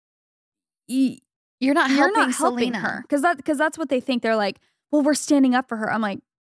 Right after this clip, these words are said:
Speaker 1: "She doesn't like mean people." <laughs>
Speaker 2: No.
Speaker 1: You're,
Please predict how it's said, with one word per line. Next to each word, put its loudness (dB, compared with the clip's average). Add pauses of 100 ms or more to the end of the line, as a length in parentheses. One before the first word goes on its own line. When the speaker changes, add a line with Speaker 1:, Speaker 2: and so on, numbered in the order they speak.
(220)
Speaker 1:
"She -2
doesn't 2
like -2 (140)
mean -2
people." -4 (100)
<laughs> 0
Speaker 2:
No. 0 (160)
Speaker 1:
You're, 0